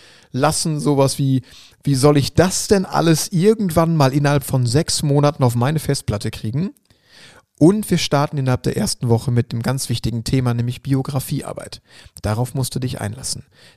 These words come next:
Denn wir sind ganz fest davon überzeugt, dass du nur dann für andere Menschen gut bist, wenn du gut zu dir selber bist und wenn du dich dann im Umkehrschluss halt auch selber gut kennst. Und deswegen ist das für Krisen- und Konfliktpädagoginnen und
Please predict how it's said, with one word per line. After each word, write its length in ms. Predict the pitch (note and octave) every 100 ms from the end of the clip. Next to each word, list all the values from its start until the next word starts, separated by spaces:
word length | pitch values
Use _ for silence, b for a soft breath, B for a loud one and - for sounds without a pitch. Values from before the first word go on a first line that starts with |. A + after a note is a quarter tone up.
| -
Denn 160 | G#2
wir 100 | B2
sind 180 | C#3 C3
ganz 220 | - C#3
fest 240 | - C#3 -
davon 240 | A#2 A#2
überzeugt, 480 | G#2+ G2+ - A#2 A#2
dass 160 | A#2+ -
du 100 | A2
nur 220 | G#2 G2+
dann 320 | F#2 D3 F3
für 200 | - -
andere 280 | C#3 C3+ B2+
Menschen 320 | A#2+ - B2
gut 240 | B2 B2+
bist, 280 | - C3 - B B B
wenn 140 | - G2+
du 140 | A2+
gut 240 | - D3
zu 120 | - A#2
dir 140 | A2
selber 380 | A2 A#2+ C#3 D3
bist 400 | F3+ G3+ - - b b b
und 200 | A#2+ G#2
wenn 100 | G#2+
du 140 | G#2
dich 360 | A2 A2+ - -
dann 280 | D3 F3+
im 180 | - A#2+
Umkehrschluss 720 | C#3 D#3 - C#3 - C3 -
halt 220 | B2+ - -
auch 180 | A#2+
selber 400 | B2 A2+ A#2+ C3+
gut 400 | A#2+ B2 C3 C3+ - -
kennst. 500 | - A#2+ - - - B B B -
Und 180 | G#2+
deswegen 420 | A#2+ - C3+ C3+ -
ist 380 | - G#2+ - -
das 340 | D3 E3+ - -
für 420 | - G#2+ G#2 - b b
Krisen- 400 | - D#3 F3 D#3+
und 160 | - A#2+
Konfliktpädagoginnen 1200 | A#2+ G2+ D#3+ D#3 - C3 B2 A2+ A2+ A#2+ A#2+ A#2+
und 140 | -